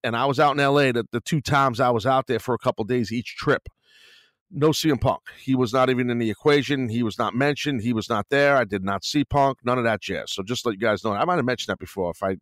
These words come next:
if I didn't, if I did, whatever, I don't know. I fucking can't remember sometimes. But yeah, I wasn't, when I was out there, Punk wasn't out there. Um, you know, Christian was out there. Booker T was out there. Uh, one, one,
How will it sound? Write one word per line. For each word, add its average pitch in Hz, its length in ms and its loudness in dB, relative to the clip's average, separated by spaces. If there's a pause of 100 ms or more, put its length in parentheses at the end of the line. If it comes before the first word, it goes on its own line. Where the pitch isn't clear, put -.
if 98 160 -8
I 98 40 -4
didn't, 107 400 -6 (100)
if - 120 -12
I 92 60 0
did, 95 240 -2
whatever, 92 280 -2
I 87 80 -4
don't 87 100 -6
know. 78 100 -8
I 76 80 -6
fucking 87 460 -8
can't - 200 -8
remember 87 200 -6
sometimes. 92 360 -4
But - 180 -6 (540)
yeah, 117 140 4
I 110 160 2
wasn't, 143 320 -2
when 123 160 -2
I 139 140 2
was 139 160 0
out 127 140 4
there, 113 100 -2
Punk 120 280 -2
wasn't 98 280 -4
out 90 140 -6
there. - 260 -12
Um, 98 400 -2 (480)
you - 80 0
know, 117 80 2
Christian 170 340 -2
was 127 160 -2
out 131 220 4
there. 127 340 2 (540)
Booker 147 180 2
T 143 240 2
was 131 180 2
out 127 280 4
there. 120 480 2 (400)
Uh, 101 640 4
one, 139 280 -2 (140)
one, 151 340 -2